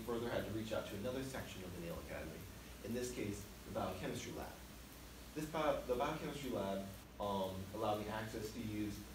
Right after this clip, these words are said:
two different types of, um, analyses. I first used a Bradford assay, a colorimetric assay,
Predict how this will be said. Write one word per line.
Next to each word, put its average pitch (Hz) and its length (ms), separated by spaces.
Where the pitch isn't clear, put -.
two 165 60
different 165 320
types 113 280
of, 101 140
um, - 220
analyses. - 600
I 110 200
first 147 260
used 131 360
a 101 120
Bradford 123 360
assay, 80 300
a 104 120
colorimetric 147 520
assay, 90 360